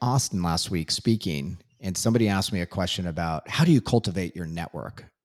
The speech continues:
Uh, but it felt more transactional, 'cause oftentimes that's what,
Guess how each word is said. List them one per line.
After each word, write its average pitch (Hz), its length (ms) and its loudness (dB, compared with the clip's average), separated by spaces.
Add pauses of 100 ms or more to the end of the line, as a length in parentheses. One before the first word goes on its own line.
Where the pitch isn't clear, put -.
(200)
Uh, 92 140 -2
but 110 220 0
it - 120 -4
felt 139 280 2
more 117 260 2
transactional, 87 1080 -4 (360)
'cause 131 140 2
oftentimes 110 540 2
that's 87 220 -2
what, 85 180 -2